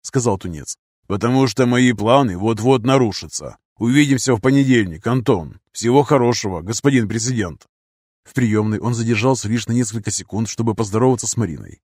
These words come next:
Гусев закрыл дверь и сел в другое гостевое кресло, напротив Плетнева. Садиться за стол ему показалось неуместно. "Чем могу помочь?" "Это всего лишь визит вежливости", — сказал Плетнев. "Много времени я у вас не отниму.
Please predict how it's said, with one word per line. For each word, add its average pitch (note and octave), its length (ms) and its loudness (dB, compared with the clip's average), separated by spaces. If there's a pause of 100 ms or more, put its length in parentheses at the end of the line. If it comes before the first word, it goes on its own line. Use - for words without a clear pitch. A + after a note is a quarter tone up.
Гусев G2+ 420 -4
закрыл A#2 320 2
дверь G2 320 -4
и A2 80 -6
сел B2 260 2
в G#2 100 -6
другое A2+ 360 2
гостевое A#2 480 0
кресло, - 520 -8 (100)
напротив B2 460 0
Плетнева. F#2+ 580 -6 (160)
Садиться A#2 480 0
за A2+ 100 2
стол G#2 360 -2
ему G#2 240 0
показалось A2 480 -2
неуместно. F#2+ 600 -2 (500)
"Чем C3+ 280 2
могу C3+ 280 4
помочь?" G#2+ 480 0 (420)
"Это F#3 280 2
всего C#3 340 2
лишь D#3+ 300 2
визит A2+ 480 -2
вежливости", — A2+ 800 0
сказал A#2+ 360 2
Плетнев. G#2+ 480 -4 (280)
"Много F#3 400 4
времени E3+ 680 4
я D3+ 200 4
у E3+ 120 6
вас D3 220 2
не C#3+ 100 4
отниму. A2 560 0